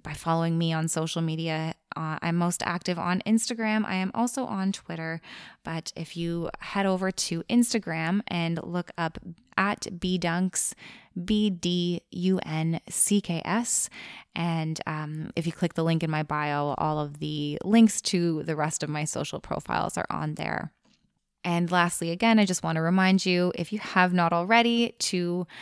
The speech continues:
make sure that you are subscribed wherever you are tuning in. And if you feel called to do so, if you have been enjoying these forecasts over the past few months, if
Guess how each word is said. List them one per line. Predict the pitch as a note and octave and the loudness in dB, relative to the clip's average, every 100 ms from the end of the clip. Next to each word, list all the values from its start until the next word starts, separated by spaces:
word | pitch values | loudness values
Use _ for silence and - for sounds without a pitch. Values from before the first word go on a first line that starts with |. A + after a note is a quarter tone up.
| - - | -18 -4
make | G3 G3+ | 0 2
sure | F#3+ | 2
that | F3+ F3 | 0 0
you | F3+ - | -2 0
are | E3+ F3 | 2 2
subscribed | - F3 - - D#3 D#3 D#3 E3 | 0 -4 -4 -2 2 2 0 0
wherever | E3 - E3 D#3+ E3 | 0 0 -2 0 -2
you | D#3 D#3+ - | -2 -2 -2
are | D#3 | -2
tuning | D#3+ - E3 E3 D#3+ | -2 -2 0 2 0
in. | D3+ D3+ D3+ D#3+ D#3 - | -2 -4 -2 -4 -6 -6
And | D#3+ D#3+ D#3 D#3 - _ | -4 -2 0 -2 -4 _
if | E3+ E3+ - | -2 -2 0
you | G3 G3 | 0 0
feel | - G#3+ G#3+ | 2 0 0
called | - F#3+ G3+ G3 | 2 2 2 0
to | F3+ | -8
do | E3 F3 | -4 -4
so, | G3 - E3 D#3 D#3 - - - | -2 -2 0 0 0 -2 -14 -10
if | E3 | -4
you | F3 | -2
have | E3+ E3+ | 0 0
been | F3+ F#3 | 2 4
enjoying | E3+ E3 D#3 D#3 D#3+ | 4 2 0 0 -2
these | D#3+ D#3 D#3 - | -4 -4 -4 -6
forecasts | - D#3+ D#3+ D#3 D#3 - | -4 -4 -4 -6 -6 -4
over | D3+ D#3 | -4 -4
the | D#3 | -4
past | - - D#3 D#3 - - - - - | -6 -6 -4 -2 -4 -4 -14 -20 -14
few | - F3 | -2 0
months, | E3 D#3+ D#3 D#3 - | 2 0 0 -2 -2
if | D#3+ D3+ - | -4 -6 -8